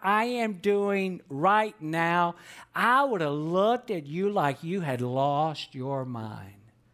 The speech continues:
Because I thought it was business. And I was leaning toward business, and I was planning toward business. And I went in that path. I went in that direction initially. And then I came to the realization, no,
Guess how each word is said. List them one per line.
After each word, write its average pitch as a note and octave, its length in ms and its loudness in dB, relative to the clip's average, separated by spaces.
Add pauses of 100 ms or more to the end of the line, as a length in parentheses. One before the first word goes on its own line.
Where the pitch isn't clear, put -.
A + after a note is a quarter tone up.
(680)
Because F#3+ 320 -4
I G#3+ 100 2
thought A#3 220 2
it F3+ 80 -2
was D#3 160 -6
business. E3 720 -6 (760)
And F#3+ 160 0
I G3+ 80 4
was G#3 240 -2
leaning A#3+ 380 0
toward D#3 320 -4
business, C#3 420 -4
and F3 140 -10
I F3+ 80 2
was G3 200 0
planning A3+ 520 0
toward C#3 320 -6
business. B2 720 -8 (920)
And F#3+ 160 2
I A3 120 6
went A#3 240 -2
in A#3 100 -2
that A3+ 220 2
path. A3 440 -2
I F3 140 4
went F#3+ 260 0
in A3 120 0
that A3 200 2
direction A3 580 -2
initially. D3 640 -4 (300)
And E3+ 140 0
then A#3 140 2
I A3+ 80 4
came A3+ 320 -4
to G#3+ 100 -4
the A3 120 -6
realization, A3+ 760 0
no, G#3+ 460 0